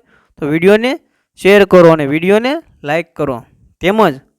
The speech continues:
આવા અવનવા વીડિયો કે જીવનમાં કંઈક શીખ આપે તેવા વીડિયો જોવા માટે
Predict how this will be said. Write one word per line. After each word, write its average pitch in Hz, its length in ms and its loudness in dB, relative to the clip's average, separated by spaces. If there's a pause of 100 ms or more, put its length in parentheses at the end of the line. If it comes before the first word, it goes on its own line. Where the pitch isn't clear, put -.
(120)
આવા 202 200 0
અવનવા 202 380 -2
વીડિયો 190 400 2
કે 190 200 -4
જીવનમાં 185 440 -4
કંઈક 190 220 -8
શીખ 185 320 -8
આપે 123 260 -4 (640)
તેવા 202 180 0
વીડિયો 185 340 2
જોવા 185 260 2
માટે 180 340 2